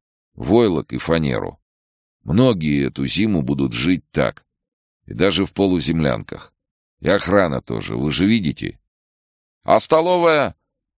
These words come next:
Бригады едят у себя на нарах, в палатках. Еду возят в термосах. Она холодная. Нарядчик-кавказец смотрел строго. «Я запишу вашу просьбу.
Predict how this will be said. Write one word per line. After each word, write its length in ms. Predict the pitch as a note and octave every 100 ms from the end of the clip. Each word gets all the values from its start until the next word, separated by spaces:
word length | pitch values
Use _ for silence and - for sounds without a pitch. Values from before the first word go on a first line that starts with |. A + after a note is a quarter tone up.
| _ _ _
Бригады 580 | C2+ G#2+ D3+ D#3 F3 D#3+
едят 380 | D3 C#3 E3 C#3+
у 60 |
себя 320 | C3 A2+ D3+
на 140 | D3 C#3+
нарах, 500 | D#3 D#3+ A2 - _ _
в 80 | _
палатках. 680 | G#2 A#2+ D#3 - G2 D2+ _ _ _ _ _
Еду 520 | - E2+ D3 C3+ F#3
возят 460 | E3+ E3+ D3 C3 -
в 80 | -
термосах. 760 | C#3 C3 A#2 F#2+ F2+ C#2 - _ _ _ _
Она 260 | D2 A#2
холодная. 760 | C#3 C#3 D3 E3 C#3 G#2+ B1+ G1+ _ _ _ _ _ _ _ -
Нарядчик-кавказец 1200 | C#2 D#2 E2 - - - C#2 - D#2+ D#2+ B1 -
смотрел 480 | - D2 C2+ B1+
строго. 480 | G1+ - A#1 G1+ G1+ - _ _ _ _ _ _ _ _ _ _ _ _ _ _ -
«Я 160 | G2+
запишу 560 | G2+ C3+ D3 C#3+ D3 C3
вашу 380 | F2 E2+ - C#2+
просьбу. 600 | E2 G2 D2 G1+ G1+